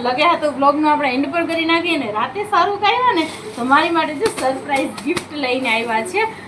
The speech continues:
તો એમાં છે ને એવું છે કે અહીંયા સાત રસ્તેથી મેળો છે ને, અ, ઓલું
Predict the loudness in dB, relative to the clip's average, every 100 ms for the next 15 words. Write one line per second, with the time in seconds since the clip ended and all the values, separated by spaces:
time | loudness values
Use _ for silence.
0 | 2 4 4 2 0 -2 -2 -2 -4 0
1 | 0 0 0 0 -2 -6 -4 0 2 4
2 | 2 2 -2 -2 -2 -2 -4 -8 -16 -8
3 | 2 4 6 4 2 0 0 0 -4